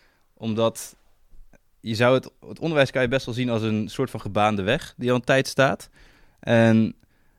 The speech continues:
zo zou je ook, zeg maar, waar ik het net even over had met de westerse filosofie en het gedachtegoed,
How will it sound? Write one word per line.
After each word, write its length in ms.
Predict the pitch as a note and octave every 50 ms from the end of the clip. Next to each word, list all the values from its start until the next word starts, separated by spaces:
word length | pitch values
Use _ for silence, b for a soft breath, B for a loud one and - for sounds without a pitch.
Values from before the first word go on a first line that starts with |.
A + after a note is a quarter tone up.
| _ _ _ _ _ - - -
zo 180 | - A#2+ A2
zou 180 | A2 B2+ A#2+ A#2
je 100 | A#2+ A2
ook, 180 | A#2+ B2 A2+
zeg 140 | - - A2+
maar, 180 | A#2+ A2 A2 G#2+
waar 100 | G#2+ G#2+
ik 80 | G#2+
het 80 | - A2
net 160 | A#2 C3 B2
even 220 | B2 A#2 A2 A2 G#2+
over 220 | A2 G#2 G2+ G#2
had 180 | G#2+ G#2+ - -
met 260 | A2 G#2 G2 - -
de 300 | G#2 G#2+ G#2+ G2+ G2+ G2+
westerse 480 | G2+ A2+ A2 - A2+ - - A2 G2+ F#2
filosofie 640 | - - A#2 G#2 G2 - - - - - B2 G#2+ G2+
en 60 | G2+
het 100 | G2+ -
gedachtegoed, 600 | - G#2+ A2 A#2 A2+ - A2+ - - A2+ A#2